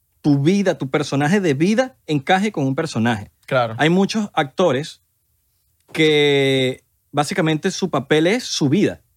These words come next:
Speaker 1: No están actuando como tal, es simplemente es be yourself y ya. Entonces, no sé, siento que cuando tú me preguntas, que ojo, no, no me parece para nada malo, pero siento que cuando tú me dices un actor,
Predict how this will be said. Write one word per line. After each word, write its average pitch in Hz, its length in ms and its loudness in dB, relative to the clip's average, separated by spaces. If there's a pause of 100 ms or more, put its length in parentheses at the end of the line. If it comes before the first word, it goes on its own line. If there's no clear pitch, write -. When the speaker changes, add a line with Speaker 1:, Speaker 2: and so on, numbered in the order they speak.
(720)
Speaker 1:
No 151 100 0
están 190 200 0
actuando 170 800 0
como 120 200 -2
tal, 131 260 2
es 117 120 -2
simplemente 196 380 -4
es - 200 -6
be 147 280 0
yourself 165 540 -2 (360)
y 131 160 0
ya. 127 300 -2 (640)
Entonces, 127 400 -4 (100)
no 160 160 -4
sé, 202 220 0
siento 170 280 -4
que 190 440 0 (640)
cuando 175 240 -2
tú 180 100 -2
me 208 100 2
preguntas, 180 380 -2
que 160 180 0
ojo, 156 280 -4
no, 113 260 -4
no 120 100 0
me 135 120 0
parece 123 240 -6
para 127 160 -4
nada 104 180 -2
malo, 110 400 -2
pero 135 160 -2
siento 156 460 -4
que 175 100 -8
cuando 131 840 -2 (420)
tú 147 80 -4
me 165 120 0
dices 175 200 -2
un 196 180 0
actor, 175 840 0